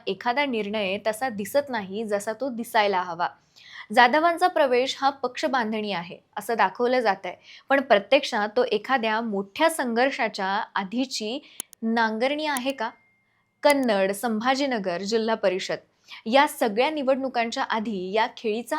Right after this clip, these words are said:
अर्थ जास्त खोल जातो. एक गोष्ट मात्र निश्चित, या राजकारणात कुणीही निरागस नाही आणि कुणीही निष्क्रिय नाही. प्रत्येकाची आपली बाजू मजबूत करण्याची धडपड चालू आहे, पण या तिन्ही बाजूंच्या मध्ये उभी आहे एक मोठी सावली,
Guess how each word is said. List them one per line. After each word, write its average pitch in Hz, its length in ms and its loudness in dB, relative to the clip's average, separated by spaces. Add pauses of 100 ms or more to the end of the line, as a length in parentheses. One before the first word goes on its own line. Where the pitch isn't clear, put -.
अर्थ 208 280 -6 (180)
जास्त 214 360 -4
खोल 202 220 0
जातो. 170 360 -6 (480)
एक 349 120 4
गोष्ट 370 320 2
मात्र 330 360 0
निश्चित, 233 380 -2 (220)
या 208 240 4
राजकारणात 233 640 -2 (160)
कुणीही 247 460 -4
निरागस 208 520 0
नाही 175 260 -14 (340)
आणि 220 300 2 (100)
कुणीही 247 420 -2
निष्क्रिय 269 540 -2
नाही. 190 260 -10 (500)
प्रत्येकाची 330 640 4
आपली 277 400 0
बाजू 226 500 0
मजबूत 240 460 -2
करण्याची 202 640 -2
धडपड 226 400 -2
चालू 180 300 0
आहे, 175 220 -4 (260)
पण 226 100 2
या 220 160 4 (140)
तिन्ही 214 280 -4
बाजूंच्या 240 500 4
मध्ये 226 340 -2
उभी 240 340 -4
आहे 226 300 2
एक 254 280 -4
मोठी 208 380 -8
सावली, 220 540 -2